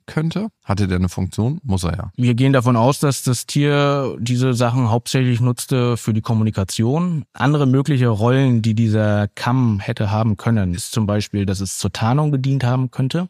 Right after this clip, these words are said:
Speaker 1: Mhm.
Speaker 2: Dass also diese Einzelstrukturen halt vielleicht aussehen wie ein Blatt von einer Pflanze. Allerdings haben wir aus beiden Lokalitäten, also sowohl die aus Kirgisistan als auch die aus Frankreich,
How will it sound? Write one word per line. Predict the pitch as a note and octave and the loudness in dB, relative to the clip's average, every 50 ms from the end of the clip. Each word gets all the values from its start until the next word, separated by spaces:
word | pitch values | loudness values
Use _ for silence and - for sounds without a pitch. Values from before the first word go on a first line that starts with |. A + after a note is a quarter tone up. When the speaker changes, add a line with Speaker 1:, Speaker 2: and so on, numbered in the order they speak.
| _ _ - | _ _ -6
Speaker 1:
Mhm. | G#2+ F#2 E2+ A#2 - - - - - - - - - - - | -6 -4 -4 -8 -12 -12 -16 -20 -20 -20 -20 -20 -20 -20 -8
Speaker 2:
Dass | - G#2 G2 - | -4 -4 -4 -2
also | - G2+ G2 G2+ | -2 -2 -2 0
diese | F#2 G2+ F#2 G2+ F#2 | 0 0 0 0 0
Einzelstrukturen | F2+ G2 G#2+ - A#2 G#2+ G2 - - G2+ - - - G#2 G#2 G#2 G#2 G2+ | 0 -2 -2 -2 -2 -4 -4 -4 -8 -10 -8 -6 -6 -4 -2 -2 -2 -2
halt | G2 G2 F#2+ - | -2 -4 -4 -6
vielleicht | - G#2 F#2+ F#2+ - | -4 -4 -4 -4 -2
aussehen | E2 G2+ F#2+ - G#2 G2+ G2 F#2 | -2 -4 -2 -2 -2 -2 -2 -2
wie | F#2+ F#2 F#2+ | -2 -2 -2
ein | D#2 F2+ F2+ F2+ F2+ F2 F2+ E2+ | -2 -2 -2 0 0 0 -2 -2
Blatt | - G2 G2+ C3 _ - - _ | 0 0 0 0 _ -8 -20 _
von | _ - - - G#2+ | _ -10 -6 -6 -4
einer | - F#2+ F#2 F#2 F#2 F#2 | -2 -2 -2 -2 -2 -4
Pflanze. | - - - A2+ A#2 C#3 D3 - F3 F3 F3+ E3+ - | -6 -8 -6 -2 -2 -2 -2 -2 -4 -4 -4 -6 -4
Allerdings | - G#2+ G#2 G2+ F#2+ G#2+ G#2+ A2 A2 - - - - - | -4 -2 -2 0 0 0 0 -2 -2 -6 -10 -14 -14 -8
haben | - G#2+ G#2+ A2 A2 G#2+ G#2 | -4 -2 -2 0 0 0 0
wir | G#2 G#2 G#2 G2 | 0 0 0 -2
aus | G2 G2+ - - | -4 -4 -6 -8
beiden | _ - F#2 F#2+ A2+ C#3 C#3 | _ -4 -2 -2 0 0 -2
Lokalitäten, | A#2+ A#2 A2+ - B2 A2 G#2+ G#2 - - B2 B2+ - D3+ C#3 | -2 -2 -4 -4 -4 -4 -4 -6 -6 -6 -8 -6 -6 -8 -6
also | - G#2 G2 F#2 | -4 -4 -2 -2
sowohl | F#2 F#2+ F#2 G2+ G#2+ G#2+ G2 | -2 -4 -2 -2 -2 -4 -4
die | G#2 - G#2 G#2 G#2 | -6 -4 -4 -4 -2
aus | G2 G2 - - | -2 -4 -6 -4
Kirgisistan | - B2+ B2+ C3 B2+ - - - B2 A2 A2 G#2+ | -4 -4 -2 -2 -4 -6 -4 -4 -2 -2 -2 -2
als | A2+ G#2+ G#2 - | -2 -4 -4 -4
auch | A2+ G#2 F#2 | -4 -6 -4
die | - G#2+ G#2 G2+ | -2 -4 -2 -2
aus | F#2+ G2 G2 - | -2 -4 -4 -6
Frankreich, | - - G#2+ B2 B2 G#2 G2 G2+ A2+ C3+ - _ | -6 -4 -4 -2 -2 -2 -2 -2 -2 -4 -6 _